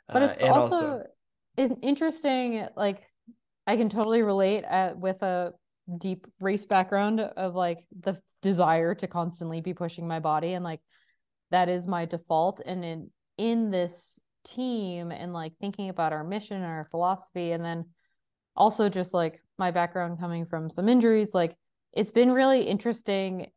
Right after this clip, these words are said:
Speaker 1: and cool to realize that, like, I can have a really meaningful and very fulfilling experience without reaching my physical limit on a ride, you know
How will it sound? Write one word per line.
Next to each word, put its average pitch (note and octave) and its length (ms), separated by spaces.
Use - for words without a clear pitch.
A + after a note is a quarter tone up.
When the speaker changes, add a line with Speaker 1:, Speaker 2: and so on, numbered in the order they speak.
Speaker 1:
and F3 260
cool G#3 500
to F3 220
realize E3+ 680
that, D#3+ 180
like, D3 220
I G3+ 160
can G3+ 220
have G3 680
a F#3 100
really F#3+ 380
meaningful F3 880
and D#3 380
very F#3 400
fulfilling F3 580
experience A#3+ 560
without F#3 600
reaching F3+ 500
my C#3+ 160
physical E3 560
limit D#3 360
on D#3 180
a C#3 80
ride, C#3 500
you G3 100
know G3 400